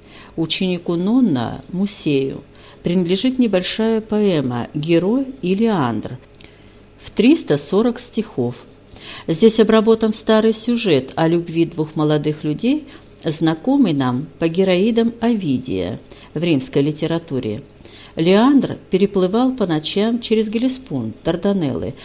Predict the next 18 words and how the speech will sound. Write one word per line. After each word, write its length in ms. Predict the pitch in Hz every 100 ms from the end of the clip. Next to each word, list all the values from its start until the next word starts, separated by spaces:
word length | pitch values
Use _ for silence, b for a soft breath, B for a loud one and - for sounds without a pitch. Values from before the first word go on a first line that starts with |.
| B B
для 200 | 151 180
свидания 640 | - 208 214 196 143 123
с 120 | 131 -
возлюбленной 600 | 143 160 156 151 151 156
Геро, 500 | 156 190 156 123 131 B B B
но 140 | 156 156
однажды, 560 | 160 165 175 170 135
захваченный 680 | 123 127 131 156 156 - 135
бурей, 540 | 131 185 247 175 104 - B B -
потеряв 420 | 165 202 208 -
направление, 840 | 151 - 147 156 214 247 151 113 -
когда 220 | 147 170
ветер 400 | 180 185 - 143
задул 420 | 143 170 175 151
светивший 680 | 135 147 156 156 147 - 139
ему 140 | 127
путеводный 640 | 127 143 151 143 131 123 123
огонь, 480 | 123 208 262 254